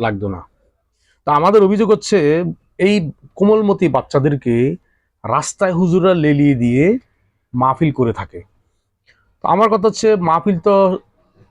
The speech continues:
দান সৎকার টাকা দিয়েই তো মাহফিল হয়। তো আপনি ক্ষতি করতেছেন যুব সমাজ, অমুক যুব সম-,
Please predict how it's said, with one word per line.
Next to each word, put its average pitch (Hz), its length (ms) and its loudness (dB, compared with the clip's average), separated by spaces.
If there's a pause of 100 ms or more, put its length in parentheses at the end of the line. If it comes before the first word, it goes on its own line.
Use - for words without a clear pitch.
(120)
দান 156 400 0
সৎকার 196 480 -2
টাকা 165 200 -2
দিয়েই 170 180 0
তো 160 120 -2
মাহফিল 110 360 -2
হয়। 95 160 -18
তো - 100 -8
আপনি 214 720 0 (720)
ক্ষতি 247 240 0
করতেছেন 190 640 0
যুব 220 460 2
সমাজ, 131 640 -4
অমুক 202 360 0
যুব 196 280 2
সম-, 202 260 -2